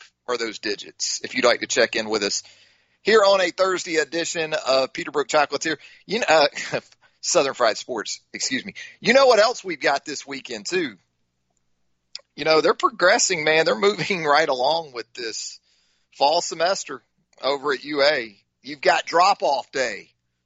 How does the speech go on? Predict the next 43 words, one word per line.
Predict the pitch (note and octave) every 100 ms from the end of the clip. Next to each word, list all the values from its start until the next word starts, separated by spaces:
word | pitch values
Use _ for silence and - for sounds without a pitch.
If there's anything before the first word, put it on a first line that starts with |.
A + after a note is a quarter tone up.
| _
for | C3+
the | C#3
youngest, | D3 D3+ A2 - - - _
Saturday, | - C#3+ D#3+ D#3+ B2+ F#2+ E2 _ _ _ _
Aug | A#2+ D#3 E3+
one. | D#3+ E3 C#3+ A2 _ _ _ _ _ _
You're | C3 D3
gonna | D#3+
be | D#3+ F3+
able | F3
to | D3
go | E3+ E3+
by | D#3 D3+
Tutwiler | - F3 C#3+ D3+ D#3 D#3+ D#3+ D#3+ D#3+
and | D3
the | B2+
dorms, | C3+ F3 F3+ D#3 B2+
I | B2
guess, | A2 A#2 A#2 -
over | B2+ B2+
there | C3
on | C3 A2+
campus. | C#3+ D3 - -
And | -
by | F3+
the | D3
way, | D#3 C#3+
coming | - G3+ F#3+ C#3+
back | - D3 E3 - - - _ _ _ _ _ _ -
from, | D3 C3+ B2
uh, | A#2
dinner | F#2+ D#3 F#3 C3+
last | A#2 A2 -
night, | A#2 A2+ A2 -
was | B2+ D3
able | E3 D#3 A#2+
to |
pass | - - F3 D#3+ - A2
right | A2 D3 G3 G3+
through | - G3 F3
campus, | - F3+ F3+ - A#2
Joe | - C3
Gaither, | A#2+ B2+ C3 B2+